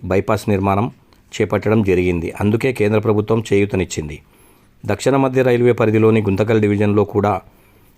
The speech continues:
కేవలం ముప్పై కిలోమీటర్ల దూర-, దగ్గరలో ఉన్న, ఉండడంతో గుత్తి జంక్షన్కు ప్రత్యేక గుర్తింపు వచ్చింది. ఇప్పుడు గుత్తి ప్రాంతంలో నిరుద్యోగ యువతకు కేవలం రైల్వే శాఖ ద్వారా ప్రత్యక్షంగా, పరోక్షంగా ఉపాధి అవకాశాలు మెండుగా ఉన్నాయి.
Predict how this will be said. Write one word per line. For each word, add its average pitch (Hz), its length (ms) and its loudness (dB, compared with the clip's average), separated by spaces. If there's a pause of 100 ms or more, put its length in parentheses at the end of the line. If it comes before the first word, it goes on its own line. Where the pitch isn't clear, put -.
కేవలం 107 340 2
ముప్పై 104 260 0
కిలోమీటర్ల 107 560 2
దూర-, 98 300 2
దగ్గరలో 104 540 0
ఉన్న, 101 300 0
ఉండడంతో 98 580 0 (420)
గుత్తి 101 260 0
జంక్షన్కు 104 420 0
ప్రత్యేక 107 400 0
గుర్తింపు 101 420 -2
వచ్చింది. 87 560 -2
ఇప్పుడు 127 260 -2
గుత్తి 113 260 -2
ప్రాంతంలో 127 600 0 (480)
నిరుద్యోగ 120 460 4
యువతకు 113 400 0
కేవలం 107 440 2
రైల్వే 104 260 2
శాఖ 107 180 -2
ద్వారా 104 340 0
ప్రత్యక్షంగా, 104 720 -4
పరోక్షంగా 98 880 -2 (260)
ఉపాధి 110 280 -2
అవకాశాలు 104 520 0
మెండుగా 101 380 2
ఉన్నాయి. 87 420 -2